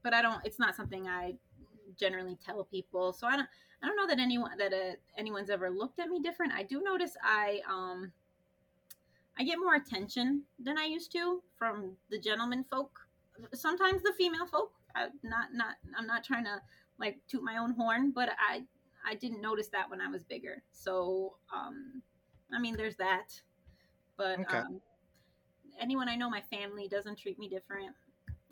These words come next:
Speaker 1: Um, they may make fun of me a little bit, um,
Speaker 2: <laughs>
Speaker 1: on my portion sizes. But,
Speaker 2: Okay.
Speaker 1: um, no, not,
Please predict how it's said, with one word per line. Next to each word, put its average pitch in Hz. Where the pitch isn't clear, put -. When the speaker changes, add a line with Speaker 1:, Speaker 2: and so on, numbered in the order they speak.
Speaker 1:
Um, 190
they 247
may 262
make 233
fun 208
of 185
me 185
a 180
little 175
bit, 175
um, 370
Speaker 2:
<laughs> -
Speaker 1:
on 196
my 185
portion 208
sizes. 254
But, 135
Speaker 2:
Okay. 113
Speaker 1:
um, 226
no, 262
not, 233